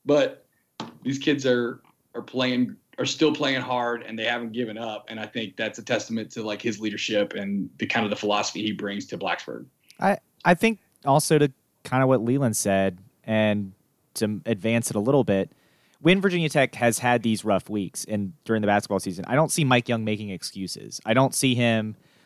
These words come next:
Speaker 2: leaning on, you know, narratives that are even being pitched to him, like, "Oh, is this because you have a young team?" Uh,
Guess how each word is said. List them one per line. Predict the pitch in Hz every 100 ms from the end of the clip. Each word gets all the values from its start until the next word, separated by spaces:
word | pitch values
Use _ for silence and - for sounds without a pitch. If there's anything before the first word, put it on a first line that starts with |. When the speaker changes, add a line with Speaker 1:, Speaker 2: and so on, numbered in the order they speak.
| -
Speaker 2:
leaning | 110 120 127 127 120
on, | 110 107 107 104 104
you |
know, | 110 98 98 98 _ -
narratives | 117 120 120 117 110 -
that | 101 -
are | 113
even | 123 180 214 180
being | 160 117
pitched | - 147 - -
to | 92
him, | 82
like, | 87 87 -
"Oh, | 120 123 107
is | 104
this | 113 -
because | - 110
you | 110
have | 104
a |
young | 101 98 92
team?" | - 110 92 82 _ _ _ _
Uh, | _